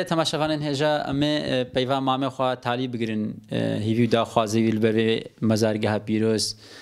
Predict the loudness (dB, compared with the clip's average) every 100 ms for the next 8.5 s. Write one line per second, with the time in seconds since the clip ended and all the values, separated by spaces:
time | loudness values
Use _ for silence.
0 | -20 -20 -2 0 2 2 0 -4 -8 -10
1 | -6 -6 0 0 2 0 0 -2 0 2
2 | 2 0 0 -4 -10 -20 _ -4 -2 0
3 | 0 -2 -2 0 0 0 -2 -8 -2 0
4 | 2 2 0 -4 -8 0 0 0 2 2
5 | 2 0 -2 0 0 2 2 2 0 0
6 | 0 0 -2 0 2 2 0 -8 -14 -4
7 | 0 2 2 2 0 2 2 0 0 0
8 | 0 0 2 0